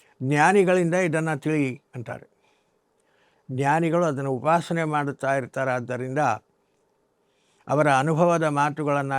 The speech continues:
ಈ ಸಪ್ತಾನ್ನ ಪ್ರಕರಣದಲ್ಲಿದ್ದ ಅವರದ, ಅವರ ಅನುಭವದ ಮಾತುಗಳನ್ನ ಕೇಳಿ ತಿಳಿ,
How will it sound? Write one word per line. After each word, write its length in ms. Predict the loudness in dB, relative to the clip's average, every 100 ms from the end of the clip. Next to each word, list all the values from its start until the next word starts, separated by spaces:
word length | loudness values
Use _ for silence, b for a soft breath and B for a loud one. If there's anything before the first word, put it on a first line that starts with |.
| -4
ಈ 120 | -6
ಸಪ್ತಾನ್ನ 580 | -8 -10 -4 -4 -2 -4
ಪ್ರಕರಣದಲ್ಲಿದ್ದ 1160 | -6 -6 -4 -4 -4 -4 -4 -4 -4 -4 -6 -14 _ _ b b b b
ಅವರದ, 300 | 0 0 0
ಅವರ 460 | -2 -4 -4 -2 0
ಅನುಭವದ 500 | -2 -2 0 0 0
ಮಾತುಗಳನ್ನ 760 | 2 0 0 -2 0 0 0 0 0 -4 _ _ _ _ _ _ _ _ _ _ _ 2
ಕೇಳಿ 300 | 6 8 6
ತಿಳಿ, 320 | 2 0